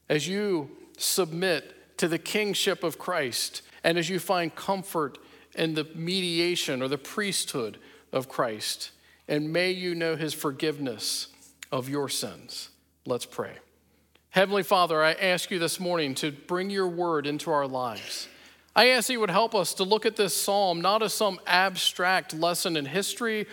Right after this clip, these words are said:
or theology, but help us to see it as a personal song of praise of our lives.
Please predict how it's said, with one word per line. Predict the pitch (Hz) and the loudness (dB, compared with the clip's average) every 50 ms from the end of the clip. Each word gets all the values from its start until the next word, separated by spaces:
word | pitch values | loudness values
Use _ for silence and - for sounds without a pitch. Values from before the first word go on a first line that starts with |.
| - - - - - | -12 -16 -10 -2 2
or | 170 156 | 2 2
theology, | - - 170 160 156 165 180 196 196 190 208 208 202 196 - - - - - - | 2 2 2 4 4 4 4 2 -2 -2 -4 -6 -6 -8 -12 -20 -20 -12 -2 2
but | 202 185 | 4 6
help | 180 220 254 247 | 6 6 6 6
us | 262 226 - - | 4 2 2 2
to | 233 196 | -2 -2
see | - - - 233 240 247 | 0 0 0 2 2 4
it | 220 196 | 4 2
as | 180 180 | 2 0
a | 190 | -2
personal | 185 - - - 226 240 247 214 - - 247 240 240 233 220 - - - - | -2 -4 -2 0 0 2 2 0 -2 -2 0 2 2 2 0 -2 -4 -12 -10
song | - - - - - 208 196 202 208 220 233 220 | -6 -4 0 2 2 4 4 4 4 2 2 0
of | 202 - - | -2 -4 -6
praise | - - - 196 202 214 214 180 147 139 131 | -8 -2 0 2 2 4 2 2 0 0 0
of | 160 165 156 208 | -2 -2 0 0
our | 214 233 262 269 | 2 2 2 2
lives. | 233 180 147 117 95 - - - - - - | 2 2 0 0 -2 -6 -12 -12 -12 -12 -14